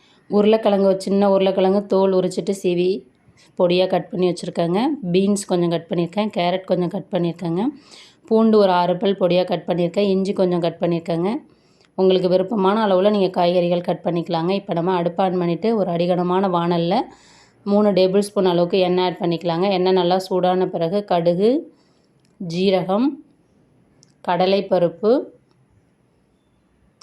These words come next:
வேர்க்கடலை வறுத்துட்டு தோலை நீக்கிட்டு வச்சுருக்கேங்க. நீங்க தோலோட வேணாலும் தனியா எண்ணெயில போட்டு பொரிச்சிட்டு நீங்க ஆட் பண்ணிக்கலாங்க. இப்ப இது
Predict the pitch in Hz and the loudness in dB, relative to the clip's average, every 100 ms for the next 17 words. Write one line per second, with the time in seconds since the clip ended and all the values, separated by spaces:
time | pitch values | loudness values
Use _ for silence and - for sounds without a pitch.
0 | 190 180 196 190 196 175 185 190 180 185 | -4 0 0 0 -2 0 0 2 2 2
1 | 196 180 220 226 190 196 190 180 196 202 | 0 0 0 0 2 2 2 0 -2 -2
2 | 185 185 175 - 175 185 220 208 180 180 | 0 0 -2 -6 -4 -2 0 0 0 0
3 | 185 196 202 208 185 175 175 214 190 180 | 2 4 4 4 2 0 0 0 0 0
4 | 190 202 175 180 190 185 175 170 202 190 | 0 0 0 0 0 0 0 -2 -4 -2
5 | 175 185 - 208 190 175 165 156 175 165 | -2 -4 -6 -4 -2 -2 -4 -4 -4 -4
6 | 170 160 170 247 359 - _ _ _ _ | -6 -4 -2 -2 -4 -10 _ _ _ _
7 | _ 196 175 190 180 | _ -10 -2 0 2